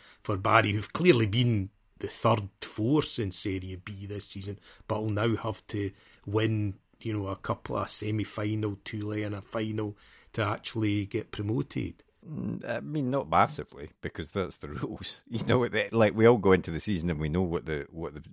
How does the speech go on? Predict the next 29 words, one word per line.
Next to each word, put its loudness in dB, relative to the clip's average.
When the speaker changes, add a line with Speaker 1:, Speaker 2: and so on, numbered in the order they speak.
Speaker 2:
position 0
is. -4
And 4
there 2
is, 4
there 0
is 2
a 0
rule 0
that -2
says, -2
and 2
I 2
think 0
this -2
had -6
caused -4
confusion -6
to -8
a -6
lot -6
of -14
people -12
on -12
Friday -8
night, -8
'cause -16
I -10
was, -16